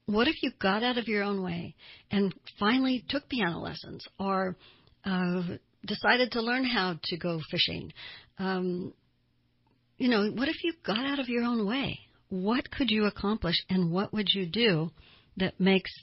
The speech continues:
things different for you? How would you do it? So let's look at the idea that,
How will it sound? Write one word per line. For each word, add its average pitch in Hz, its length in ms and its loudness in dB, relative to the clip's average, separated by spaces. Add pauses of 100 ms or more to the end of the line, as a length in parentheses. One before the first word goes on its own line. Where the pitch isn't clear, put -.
(100)
things 175 340 2 (100)
different - 340 0
for - 120 -10
you? 151 140 -6 (1160)
How 156 140 -2
would 156 120 -4
you 190 80 -8
do 240 180 -2
it? 147 120 -2 (960)
So 247 500 0 (2000)
let's 294 220 0
look 285 200 -2
at 370 100 -4
the 254 140 2
idea 196 540 0 (460)
that, 202 260 2